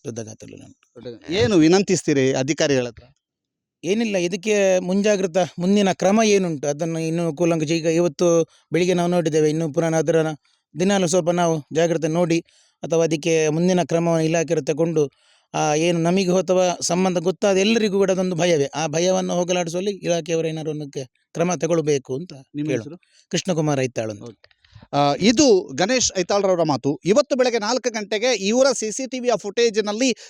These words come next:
Speaker 2: ಕಂಡು ಬಂದಂತಹ ದೃಶ್ಯ ಇಡೀ ಹುಣಸೆಕಟ್ಟೆ ಮಾತ್ರ ಅಲ್ಲ, ಬೆಳ್ತಂಗಡಿಯವರಿಗೆ ಒಂದು ರೀತಿಯಲ್ಲಿ ಆತಂಕ ಮನೆ ಮಾಡಿದೆ. ಇತ್ತೀಚೆಗೆ ವೇಣೂರಿನ ಸಮೀಪ ಒಂದು ಚಿರತೆ ಪತ್ತೆಯಾಗಿತ್ತು ಅನ್ನುವಂಥದ್ದೆಲ್ಲ, ಆ, ಸುದ್ದಿಗಳು ಬರ್ತಾ ಇತ್ತು. ಆ, ವೇಣೂರು ಅಂತ ಹೇಳ್ತಾ ಇದ್ರು, ವೇಣೂರಲ್ಲ, ಬಹಳ ಹತ್ರ ಬಂದಿದೆ. ಬೆಳ್ತಂಗಡಿ ತಾಲೂಕಿನ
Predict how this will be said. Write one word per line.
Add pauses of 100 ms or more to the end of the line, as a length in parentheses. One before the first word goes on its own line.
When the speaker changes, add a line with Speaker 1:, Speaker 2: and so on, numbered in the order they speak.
Speaker 2:
ಕಂಡು
ಬಂದಂತಹ
ದೃಶ್ಯ (100)
ಇಡೀ
ಹುಣಸೆಕಟ್ಟೆ
ಮಾತ್ರ
ಅಲ್ಲ,
ಬೆಳ್ತಂಗಡಿಯವರಿಗೆ
ಒಂದು
ರೀತಿಯಲ್ಲಿ (240)
ಆತಂಕ (100)
ಮನೆ
ಮಾಡಿದೆ.
ಇತ್ತೀಚೆಗೆ
ವೇಣೂರಿನ
ಸಮೀಪ
ಒಂದು
ಚಿರತೆ
ಪತ್ತೆಯಾಗಿತ್ತು
ಅನ್ನುವಂಥದ್ದೆಲ್ಲ, (380)
ಆ,
ಸುದ್ದಿಗಳು
ಬರ್ತಾ
ಇತ್ತು. (200)
ಆ,
ವೇಣೂರು
ಅಂತ
ಹೇಳ್ತಾ
ಇದ್ರು,
ವೇಣೂರಲ್ಲ,
ಬಹಳ
ಹತ್ರ
ಬಂದಿದೆ.
ಬೆಳ್ತಂಗಡಿ
ತಾಲೂಕಿನ